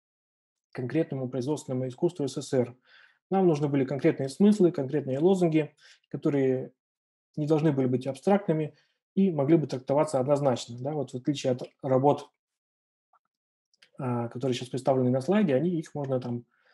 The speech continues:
трактовать и размышлять о них по-разному. В отличие от этого, советский фотомонтаж должен быть, был быть абсолютно конкретный,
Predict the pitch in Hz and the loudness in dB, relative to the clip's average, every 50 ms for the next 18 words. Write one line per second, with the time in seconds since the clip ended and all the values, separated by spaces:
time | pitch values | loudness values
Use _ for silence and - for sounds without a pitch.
0 | _ _ _ _ _ _ - 143 131 127 - - 135 131 147 165 165 - - 156 | _ _ _ _ _ _ -4 -4 -4 -2 2 4 6 6 6 6 4 2 -4 -6
1 | 156 139 135 131 127 131 131 127 - 160 143 - 135 139 131 127 - 139 127 123 | -4 -2 0 0 0 0 -2 -2 -2 -4 -4 -2 -4 -8 -8 -2 0 2 2 2
2 | 113 113 117 117 120 120 - _ _ _ _ _ _ _ _ _ - 143 - - | 2 -2 -6 -8 -8 -10 -14 _ _ _ _ _ _ _ _ _ -6 -4 -2 -2
3 | 180 - 170 160 - 233 226 208 185 165 156 - 156 190 190 - - - - - | 0 2 2 2 2 2 4 6 4 4 6 6 4 4 4 2 -2 -6 -4 -6
4 | 147 143 147 147 143 156 147 131 131 156 165 156 147 135 139 143 135 139 - - | -4 -4 -2 -2 0 -2 -2 0 0 0 0 0 0 -2 -2 -4 -4 -4 -8 -8
5 | 135 135 143 139 127 131 160 165 - - - - - 143 123 - 156 147 135 143 | -4 -2 0 0 4 4 4 2 2 -2 -16 -14 -12 -10 -4 -2 -2 -2 0 -2
6 | - - 135 131 123 - 175 220 214 220 208 180 180 165 - | -4 -2 -4 -4 -2 2 4 4 4 4 4 2 2 2 -2